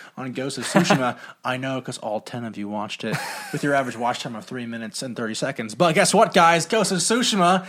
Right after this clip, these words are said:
Speaker 1: has got a multiplayer co-op update coming very, very soon. Ghost of Tsushima Legends. If you haven't seen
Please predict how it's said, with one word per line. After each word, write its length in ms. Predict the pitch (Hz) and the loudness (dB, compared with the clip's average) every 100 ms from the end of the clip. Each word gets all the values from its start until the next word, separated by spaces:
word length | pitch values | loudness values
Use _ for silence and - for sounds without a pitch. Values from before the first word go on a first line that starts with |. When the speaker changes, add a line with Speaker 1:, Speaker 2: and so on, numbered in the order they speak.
| - - | -4 2
Speaker 1:
has 200 | 170 151 | 2 4
got 300 | 180 180 - | 4 4 2
a 100 | 175 | 0
multiplayer 840 | 165 170 190 190 214 202 190 185 180 | 2 4 4 2 0 4 4 4 2
co-op 360 | 170 165 151 | 4 4 4
update 460 | 147 135 147 135 135 | 0 -2 -2 -2 -2
coming 440 | - 147 143 135 | -4 -2 -2 -4
very, 260 | 127 143 147 | 0 2 2
very 240 | 139 135 | 2 0
soon. 460 | - - 139 139 135 - - - | 0 0 0 -2 -6 -12 -10 0
Ghost 400 | 165 190 196 - | 2 4 2 -2
of 180 | 156 127 | -4 -2
Tsushima 680 | - 165 160 - 156 151 127 | -2 0 0 0 -2 -2 -2
Legends. 440 | 135 151 127 123 | -2 -2 -2 -4
If 120 | 120 | -2
you 60 | 127 | 0
haven't 280 | 156 151 156 | 2 2 0
seen 460 | - 180 175 165 | 2 4 4 2